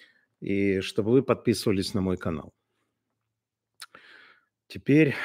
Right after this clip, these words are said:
давайте поговорим об одной очень интересной штуке перед тем, как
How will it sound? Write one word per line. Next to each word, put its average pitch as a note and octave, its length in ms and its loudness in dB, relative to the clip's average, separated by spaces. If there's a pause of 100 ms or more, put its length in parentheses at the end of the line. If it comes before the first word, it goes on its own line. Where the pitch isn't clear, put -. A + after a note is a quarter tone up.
(200)
давайте A#2 460 0
поговорим A#2 560 2
об G2 120 -4
одной A#2+ 560 2
очень A2+ 340 -2
интересной G#2 480 -2
штуке D3 460 -2
перед G#2+ 360 -2
тем, A#2+ 220 -2
как - 420 -8